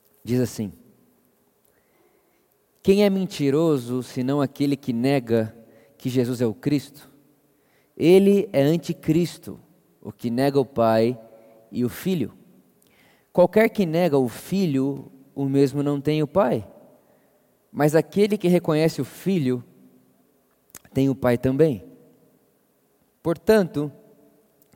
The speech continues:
que isso esteja convosco, o que ouvistes desde o princípio. Se isto que ouvistes desde o princípio permanecer em vós, vós também haveis de permanecer no Filho e no Pai.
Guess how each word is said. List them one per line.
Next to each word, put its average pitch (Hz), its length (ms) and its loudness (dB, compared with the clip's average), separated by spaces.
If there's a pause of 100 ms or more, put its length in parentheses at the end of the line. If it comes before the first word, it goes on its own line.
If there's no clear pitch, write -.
que 165 120 2
isso 202 320 2
esteja 175 320 -2
convosco, 180 680 -4 (640)
o 117 80 -8
que 160 120 -2
ouvistes 156 600 -2
desde 131 280 0
o 135 60 -4
princípio. 135 640 -8 (960)
Se - 200 -4
isto 220 500 0
que 190 180 -2
ouvistes 170 560 -2
desde 180 280 2
o 185 40 -6
princípio 170 720 -4
permanecer 151 640 0
em 156 80 -2
vós, 127 500 -2 (600)
vós 175 340 4
também 196 340 2
haveis 185 300 4
de 180 80 2
permanecer 170 560 -2
no 151 80 -2
Filho 170 400 -4
e 165 40 -2
no 147 120 -4
Pai. 85 420 -6